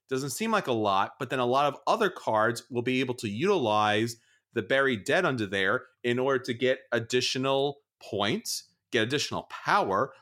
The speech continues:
or activate additional abilities. So it kinda has a lot of different play styles, and that's really what you want in Smash Up. You wanna have a lot of different play styles,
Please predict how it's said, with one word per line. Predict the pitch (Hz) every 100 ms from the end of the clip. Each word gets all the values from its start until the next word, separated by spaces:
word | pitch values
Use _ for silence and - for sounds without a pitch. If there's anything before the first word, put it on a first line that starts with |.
| _
or | 120 120
activate | 117 120 127 127 123
additional | 117 117 117 117 110
abilities. | 110 107 226 180 101 69 - - _ _
So | - 160 156 160 135 - _
it | - -
kinda | - 285 339 294
has | 208 208
a | 185
lot | 151 156 202 220
of | 208
different | 190 190 185 -
play | 160 175
styles, | - - 107 104 113 - - - -
and | 170
that's | 208 208
really | 190 185
what | 175 170 175
you |
want | 143 135
in | 113
Smash | - 113 104 95 -
Up. | 76
You | 104
wanna | 120 127
have | 127
a | 110
lot | 110 139
of | 139
different | 123 135
play | 117 123
styles, | 120 - 117 113